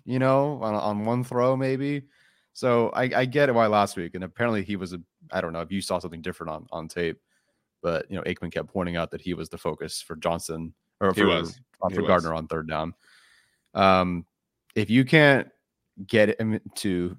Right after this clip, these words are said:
Speaker 1: the thirty yards that he's at on Prize Picks projected right now, I, I think the season's kind of, uh, over in terms of any expectations for him. He's a contributor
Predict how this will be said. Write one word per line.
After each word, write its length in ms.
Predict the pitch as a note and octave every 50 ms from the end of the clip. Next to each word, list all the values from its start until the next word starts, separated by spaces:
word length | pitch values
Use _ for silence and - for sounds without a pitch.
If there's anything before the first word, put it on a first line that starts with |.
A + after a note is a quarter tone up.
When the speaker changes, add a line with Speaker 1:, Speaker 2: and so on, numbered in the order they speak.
| _ _
Speaker 1:
the 340 | - C#2 E2 F#2 F#2 G#2 G2
thirty 460 | - - - - G#2 G#2+ G#2+ A2 A2
yards 480 | G#2 F#2 F2+ F2+ F2 F#2 G2+ G2+ F#2+ -
that 100 | G#2+ G2
he's 160 | F#2+ F#2+ E2+
at 140 | F#2 F#2 F#2+
on 160 | F#2 E2 D#2+
Prize 320 | - - - F2+ F#2+ - -
Picks 260 | - G#2+ G2 - -
projected 480 | - G2+ F#2 G#2+ G#2 G2+ - A2+ A2
right 200 | G#2+ A2 A2 D#2+
now, 380 | A2+ A2+ A#2 A#2 A2+ A#2 A2+ - _ _ _ _ _ _ _ _ _ _ _ _ _ _ _ _ _ _ _ _ _ _ _ _ _ _ _ _ _ _ _ _ _ _ _ _ _ -
I, 80 | - - -
I 80 | G2+
think 180 | - C#3+ B2 -
the 60 | A2+
season's 320 | - - A2+ G2+ F2+ F2 -
kind 180 | - G2+ F2+
of, 80 | E2+ D2
uh, 80 | - - - _ -
over 420 | - E2 F2 E2+ G2+ G#2 G2+ G2 - _ _ _ _ _ _ _
in 100 | - G2+
terms 260 | - - G2+ G2+ F#2+ F#2
of 240 | F#2+ F2+ F2 F2 - _ _ _ -
any 260 | E2 F#2 G2+ G2+ G2
expectations 600 | G2+ G2+ - A#2 G#2 F#2+ G#2+ G2+ - G2+ F#2+ -
for 200 | - G#2 G2+ G2+
him. 360 | G#2 G#2 G2+ G2+ G#2 G#2 G#2 _ _ _ _ _ _ _ _ _ _ _ _
He's 300 | _ - G2+ F#2+ F2+ F2
a 100 | F2+ E2 E2 _ _ _ _ _ _ _
contributor 840 | - G#2 F#2+ - - G#2 F#2+ G2 G2+ G2 G2+ G2 G2 G2 G2 F#2+